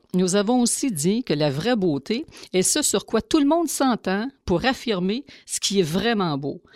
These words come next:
Donc, un, un tableau de maître, par exemple. Un beau ciel, là. Vous savez, le, le, les soirs d'été sur l'heure du souper, là, quand le, le ciel est marbré de rose et d'oranger, que c'est tellement extraordinaire. Un arc-en-ciel, par exemple, qui va traverser la, la ville.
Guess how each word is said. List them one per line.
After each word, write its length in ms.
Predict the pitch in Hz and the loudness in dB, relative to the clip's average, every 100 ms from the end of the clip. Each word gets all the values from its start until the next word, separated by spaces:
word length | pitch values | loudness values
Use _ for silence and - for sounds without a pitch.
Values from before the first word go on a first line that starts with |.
| - - | -20 0
Donc, 260 | 196 196 | 0 2
un, 140 | 180 180 | -2 0
un 120 | 180 | 0
tableau 340 | - 165 202 | 2 2 2
de 120 | 202 208 | 2 2
maître, 440 | 190 151 139 - | 2 -2 -6 -10
par 180 | 175 143 | -8 -6
exemple. 380 | 143 156 139 - - - - _ | -8 -8 -10 -12 -18 -20 -20 _
Un 140 | 170 156 | -4 -2
beau 220 | 165 190 | 0 0
ciel, 400 | - 180 170 180 | 0 2 2 2
là. 100 | 160 | 0
Vous 80 | 147 | 0
savez, 280 | 175 202 | -2 -2
le, 160 | 240 175 | 0 0
le, 240 | 139 139 135 139 - - | 0 -2 -4 -10 -16 -8
les 140 | 151 156 | -2 0
soirs 360 | - 185 170 | 2 2 2
d'été 300 | 156 156 190 | 0 -2 -2
sur 240 | 185 175 156 | -2 0 0
l'heure 160 | 156 | -2
du 100 | 143 | -2
souper, 460 | 131 - - 180 165 | -6 -8 -4 0 0
là, 120 | 165 | 0
quand 280 | 160 165 - | -2 -4 -2
le, 240 | 147 139 139 | -2 -2 -2
le 100 | 151 | -2
ciel 360 | - 165 160 | 0 0 0
est 60 | 160 | 2
marbré 400 | 156 131 151 170 | 0 0 0 2
de 80 | 160 | 2
rose 400 | 139 175 175 160 | 2 2 0 -2
et 40 | |
d'oranger, 500 | 151 147 156 143 170 | 0 -2 -2 -4 -4
que 60 | - | -4
c'est 220 | 160 - | -6 -4
tellement 280 | 160 151 160 | -2 0 -2
extraordinaire. 880 | 180 - 156 143 - 160 156 175 180 - - - | -4 -4 -2 -2 -4 -4 -4 -8 -12 -20 -20 -6
Un 180 | 180 160 | 0 2
arc-en-ciel, 760 | 165 - 185 170 - 180 165 170 | 2 0 0 2 0 0 0 -2
par 180 | 170 151 | -4 -4
exemple, 340 | 131 151 147 | -4 -4 -4
qui 80 | 165 | -4
va 120 | 147 | -4
traverser 520 | - 151 151 - 165 | -4 -4 -2 -2 0
la, 160 | 151 143 | 0 0
la 140 | 151 | 0
ville. 440 | 151 160 160 160 | 0 2 2 0